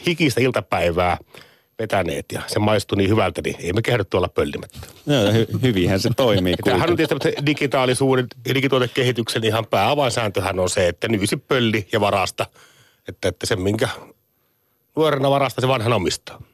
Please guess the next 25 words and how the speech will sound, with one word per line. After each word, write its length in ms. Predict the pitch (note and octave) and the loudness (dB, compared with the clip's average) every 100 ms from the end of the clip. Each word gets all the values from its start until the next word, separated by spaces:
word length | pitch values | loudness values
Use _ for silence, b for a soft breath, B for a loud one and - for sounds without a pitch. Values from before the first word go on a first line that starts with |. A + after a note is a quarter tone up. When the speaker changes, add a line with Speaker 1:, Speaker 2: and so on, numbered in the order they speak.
| _ B B B B | _ B B B B
Speaker 2:
Niin, 140 | C#3+ | 0
tällainen 240 | C3 B2 B2 | 2 2 2
digimedia, 540 | C#3+ B2 A#2+ A2+ G#2 | 2 4 4 4 4
niin 120 | G2 | 2
kuin 80 | F#2+ | 0
sanoit, 260 | G2 G#2 F2+ | 2 2 0
että, 280 | F#2 G2+ C#2+ G1+ D2+ F2+ F2 - - | 0 0 0 -2 -2 0 0 -2 -2
että, 260 | G2 - | -2 0
että 140 | F#2 - - _ _ - | -2 -4 -14 _ _ -2
jokainen 400 | G#2 G2+ F#2+ F#2+ | -2 0 0 2
ihminen 360 | G2+ G2 F#2 F#2 | 4 4 2 2
joka 240 | F#2+ F2 | 0 0
päivä 300 | F2 F2+ F2 | 0 0 0
sitä 200 | F2+ F#2 | -2 -2
moneen 260 | F#2 F2+ F2 | 0 0 0
sataan 460 | F2+ E2+ F2 E2+ | -2 -2 0 2
otteeseen 720 | G2 - F#2 E2 F2+ E2+ D#2+ - - _ | 0 0 -2 0 0 0 -2 -6 -14 _
käy 260 | G2 F#2 F#2+ | 0 2 2
läpi, 400 | G#2 - F#2 F2 B - | 0 0 -2 -2 B -2
olisi 260 | F#2 F#2 | 0 2
erilaisia 440 | G2 F#2+ F2 E2 E2 | 2 2 0 0 0
sovelluksia, 520 | F2+ F2 E2+ E2 F2 | 0 2 0 0 0
mitä 200 | F#2 F2 | 0 0
tahansa. 480 | - G#2 E2+ D#2 C#2+ B B - | 0 0 0 0 -4 B B -4
Niin 220 | F#2+ - | -2 0